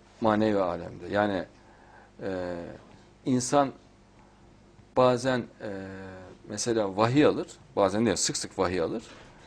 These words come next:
Fakat bilmez. Mesela insanın vicdanı, e, sürekli vahiy almasıyla hareket eder.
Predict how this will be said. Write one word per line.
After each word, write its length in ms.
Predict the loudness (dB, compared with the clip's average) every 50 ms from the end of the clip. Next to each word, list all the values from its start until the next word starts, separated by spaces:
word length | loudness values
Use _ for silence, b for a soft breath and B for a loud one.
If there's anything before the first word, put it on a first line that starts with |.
| B B B B B B -12
Fakat 460 | -6 -4 0 2 2 2 0 0 0
bilmez. 540 | 0 2 2 0 0 -2 -4 -8 -8 -10 -12 -16 -20 _ _ -20 -20 _ _ _ _ _ -20 b b b b b b -6
Mesela 300 | -2 -2 0 0 0 -2
insanın 360 | -2 0 0 2 2 2 2
vicdanı, 520 | 2 0 2 4 4 4 4 4 0 -4 -8 -12 -20 _ _ _ _ _ _ -20 _ _ -8 -4 0
e, 300 | 0 2 2 0 -2 -4 -6 -12
sürekli 500 | -20 -16 -10 -6 -4 -4 -4 -4 0 2
vahiy 260 | 4 4 4 4 4 4
almasıyla 600 | 4 2 0 -2 -2 -2 0 0 0 0 0 -4 -8 -4
hareket 380 | -2 -2 -2 -2 -4 -6 -8 -8
eder. 240 | -10 -10 -12 -16